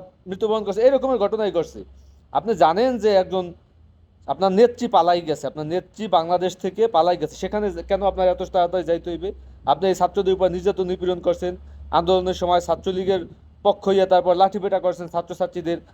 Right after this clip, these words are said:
তাদের ভিতরে তো ক্ষোভ আছেই ভাই, তার, সে ক্ষোভটা কাজ করবে না? সেখানে যাই আপনি এই গণ অভ্যুত্থানের পরও বুক ফুলাইয়া তারপর যে পান্ডামি করবেন, গুন্ডামি করবেন, সেখানকার ছাত্রছাত্রী আপনাকে ছাড়িয়ে দেবে? দেবে না, গণপিটুনি তো দিবে, এবং সেই গণপিটুনির কারণে কিন্তু এই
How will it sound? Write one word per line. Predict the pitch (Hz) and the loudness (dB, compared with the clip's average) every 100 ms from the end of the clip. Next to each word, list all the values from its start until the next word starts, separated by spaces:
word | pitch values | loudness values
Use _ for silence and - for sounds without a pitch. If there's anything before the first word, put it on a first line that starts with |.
| _ | _
তাদের | 165 185 220 | 4 6 4
ভিতরে | 214 226 | 4 2
তো | 214 | 0
ক্ষোভ | - 208 | 0 4
আছেই | 202 196 208 | 4 2 -2
ভাই, | 135 117 | -4 -2
তার, | 160 170 175 | 2 2 0
সে | 160 | -4
ক্ষোভটা | 180 165 202 | -8 -6 -4
কাজ | 190 180 | 0 -2
করবে | 196 196 214 | -2 -6 -4
না? | 127 - _ _ | -4 -6 _ _
সেখানে | - 214 254 240 | -4 2 4 6
যাই | 196 190 | 4 4
আপনি | 214 190 185 190 - _ _ _ | 4 2 0 -4 -6 _ _ _
এই | 151 | -8
গণ | 151 202 | 0 2
অভ্যুত্থানের | 240 226 226 233 220 208 | 2 0 0 0 0 0
পরও | 190 202 | 2 2
বুক | 180 196 - | 0 -2 -6
ফুলাইয়া | 214 202 196 | -2 2 4
তারপর | 180 180 175 | 4 2 2
যে | 180 175 175 | 2 2 2
পান্ডামি | 185 180 185 175 | 2 2 0 2
করবেন, | 175 170 151 | 0 0 -4
গুন্ডামি | 180 175 175 | -4 -4 -2
করবেন, | 175 165 151 143 _ _ - | 0 0 -2 -8 _ _ -6
সেখানকার | 156 180 180 | -2 2 2
ছাত্রছাত্রী | 180 180 185 180 190 | 0 -2 -4 -2 2
আপনাকে | 180 180 180 | 2 0 -2
ছাড়িয়ে | 175 180 | -2 -2
দেবে? | 196 185 - - - - | -2 -6 -8 -16 -20 -4
দেবে | - 226 | 0 2
না, | 175 | 2
গণপিটুনি | 143 202 196 208 214 | 2 0 -2 -4 -6
তো | 214 | -2
দিবে, | 208 202 175 | -4 -2 -2
এবং | 151 160 | -4 -2
সেই | 220 | -2
গণপিটুনির | 208 226 214 233 233 233 | 2 2 0 -2 -4 0
কারণে | 220 226 | 0 0
কিন্তু | 220 214 226 | -4 -4 0
এই | 240 | 0